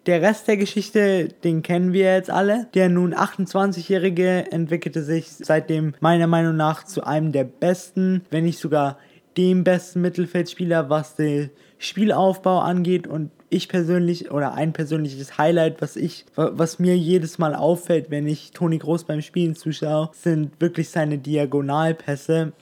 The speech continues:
Und ich bin mir sicher, dass die F C Bayern-Vorsitzenden diesem Fehler noch wirklich,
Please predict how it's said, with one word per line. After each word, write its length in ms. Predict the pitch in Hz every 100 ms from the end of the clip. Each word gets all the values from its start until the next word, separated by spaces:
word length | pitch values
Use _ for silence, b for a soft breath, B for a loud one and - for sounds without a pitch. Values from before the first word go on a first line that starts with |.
| _ -
Und 160 | 143
ich 140 | 147 -
bin 140 | 165
mir 140 | 160 151
sicher, 520 | 170 170 160 151 156 -
dass 280 | 165 160
die 500 | - 139 147 147 147 -
F 180 | 151 -
C 120 | 165
Bayern-Vorsitzenden 1400 | 160 170 170 160 - 160 151 147 143 - 151 156 151 151 -
diesem 340 | 165 165 175 160
Fehler 400 | - 156 151 151
noch 240 | 143 139
wirklich, 540 | 156 147 143 135 -